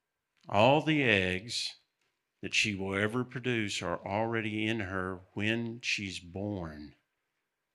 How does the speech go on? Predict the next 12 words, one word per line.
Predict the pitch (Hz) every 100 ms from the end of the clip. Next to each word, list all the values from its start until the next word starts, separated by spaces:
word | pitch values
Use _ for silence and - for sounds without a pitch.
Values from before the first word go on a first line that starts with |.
| _ _ _ - - - -
So | 110
here's | 98 113 131 123
what | 117
I, | 104 95 95
my | 101 92
question | - 127 123 - 98
for | - 87
you. | 85 -
When, | 107 101 87 - _ _
when | 113 110
God | 104 131 143
says, | - - 139 123 -